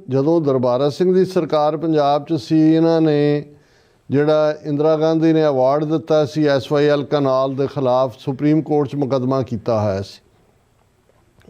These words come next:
ਔਰ ਦਰਬਾਰਾ ਸਿੰਘ ਨੂੰ ਸੱਦ ਕੇ ਇੰਦਰਾ ਗਾਂਧੀ ਨੇ ਕਿਹਾ,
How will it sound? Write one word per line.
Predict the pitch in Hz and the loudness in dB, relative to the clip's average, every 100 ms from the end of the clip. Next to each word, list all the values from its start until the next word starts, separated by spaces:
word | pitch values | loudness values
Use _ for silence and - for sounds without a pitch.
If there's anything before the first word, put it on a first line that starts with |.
| 135 | -4
ਔਰ | |
ਦਰਬਾਰਾ | 123 127 123 127 143 | 0 0 0 0 0
ਸਿੰਘ | 117 165 | -2 0
ਨੂੰ | 165 | 0
ਸੱਦ | - 143 135 | 0 -4 -2
ਕੇ | 139 156 | -2 0
ਇੰਦਰਾ | 147 147 | 2 0
ਗਾਂਧੀ | 147 147 151 | 0 0 0
ਨੇ | 151 143 | 0 0
ਕਿਹਾ, | 151 156 | 2 2